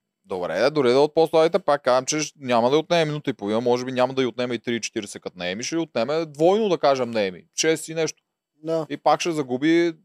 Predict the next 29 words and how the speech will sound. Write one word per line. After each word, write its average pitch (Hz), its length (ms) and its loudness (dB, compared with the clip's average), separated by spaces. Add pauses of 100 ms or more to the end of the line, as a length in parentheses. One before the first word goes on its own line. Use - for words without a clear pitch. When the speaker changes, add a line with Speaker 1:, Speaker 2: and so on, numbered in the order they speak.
(160)
Speaker 1:
не 190 100 -2
чак 208 260 0
толкова 208 300 0
много 208 200 2
време, 202 260 4
докато - 280 -8
на 117 100 -2
пироните 139 420 0
губиш 113 280 -4
битката, 110 440 -2
там 107 260 0
е 101 280 4
много, 107 380 0 (540)
а 190 140 4
на 185 180 4
Триона, 156 720 4 (400)
също 156 220 0
ако 151 160 -2
се - 80 -6
забавиш, 110 480 2
много 113 160 -2
по-зле 131 300 -2
става. 147 220 -4
Speaker 2:
На 156 240 -4
пироните 175 540 2
всъщност 202 520 -4
се 185 80 0
оказа 175 400 2
невъзможно, 147 720 -4